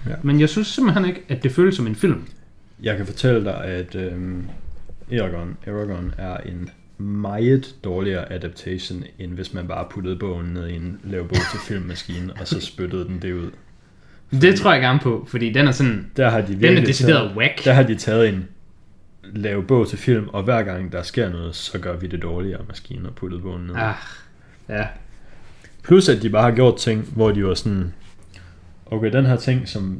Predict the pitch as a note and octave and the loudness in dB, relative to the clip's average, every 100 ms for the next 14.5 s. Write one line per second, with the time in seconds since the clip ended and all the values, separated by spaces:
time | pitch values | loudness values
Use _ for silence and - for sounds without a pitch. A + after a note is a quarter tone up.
0 | - A2+ C#3 D#3+ A#2+ A#2+ A#2 A2+ C3 B2+ | -6 -2 4 4 6 4 2 2 2 2
1 | - A2 G2 A2 A2+ E2+ B2 - C3 A2+ | 0 -4 -2 -4 -4 -4 -10 -4 0 0
2 | G#2+ G#2 F#2+ F2 F2+ G#2 F#2 G2+ G2 G#2 | 0 -2 -2 -4 -4 -6 -6 -6 -4 -2
3 | G#2 A#2 - F2+ - G2 G2 F#2+ F2 - | -2 -2 -4 -8 -8 -6 -4 -4 -6 -8
4 | G#2 G2 B2+ A#2 G#2+ G#2+ A#2 D#3 B2+ G2 | -8 -4 2 2 2 2 4 6 4 2
5 | F#2 - G2 F#2 F2 A#2 C#3+ A#2+ F2 F#2+ | -4 -8 -8 -6 -2 2 4 2 0 -4
6 | F#2+ G2+ - G2 E2+ - D#3+ D#3+ C3+ A#2 | -2 -4 -4 -6 -8 0 4 4 4 2
7 | A#2+ A2+ F#3+ G3 F#3 F#3 F3+ E3+ C#3+ D3 | 0 2 2 4 6 6 6 6 8 8
8 | F3 F3 - - - - - - - - | 6 2 -6 -20 -20 -20 -20 -20 -20 -20
9 | - B2 A2+ C3 C#3 A#2 A2+ B2 A#2 A2+ | -4 0 6 8 8 8 8 6 6 4
10 | G#2+ F#2+ A2 - B2 A2+ G#2 G2+ G#2 F#2 | 2 0 -2 2 2 4 0 -2 -4 -2
11 | G2 F#2+ F#2 A2+ F2+ - F#2 F2 F#2+ F2 | -2 -2 -2 -2 -4 -4 -8 -6 -6 -6
12 | F2+ - G2 F#2+ F#2+ - F2 - - - | -10 -8 -4 -4 -4 -6 -12 -14 -20 -20
13 | - - A#2 F2+ F#2 - A2+ F#2 F2+ F#2 | -8 -2 0 0 -4 0 0 0 -2 -2
14 | F2+ G2+ B2+ C#3 A2 | -2 2 6 6 4